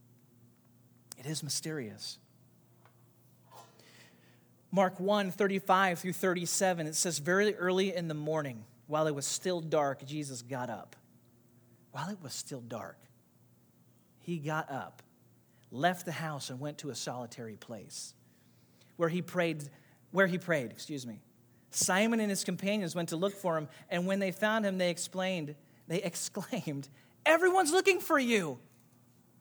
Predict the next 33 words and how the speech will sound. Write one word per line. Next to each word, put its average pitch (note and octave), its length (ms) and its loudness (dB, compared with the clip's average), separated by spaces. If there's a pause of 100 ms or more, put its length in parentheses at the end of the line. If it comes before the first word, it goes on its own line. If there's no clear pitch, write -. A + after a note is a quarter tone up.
Exclamation C#4 800 8
point. C#3+ 380 0 (640)
I D#4 140 12
don't F#4 120 4
even D#4 260 6
need C#4 200 4
to C#4+ 80 2
read A#3+ 240 2
the A3 80 4
rest F#3+ 480 4 (1400)
because A#3+ 400 8 (100)
we're A#3+ 160 6
gonna D#4 160 6
camp C4 300 4
out G3+ 260 10
right A#3 320 8 (300)
here. D3 400 -2 (400)
Jesus A#3+ 460 4
got B3+ 340 10
up D4+ 220 8
in C4 80 4
the A#3 80 2
morning. F#3+ 340 4
It G#3 80 2
was G#3 100 4
still A#3+ 220 2
dark A#3 460 8
outside. F#3 580 4 (180)
He B3+ 120 2
found B3+ 240 6
a A3 40 6
solitary B3+ 760 10
place A3+ 500 4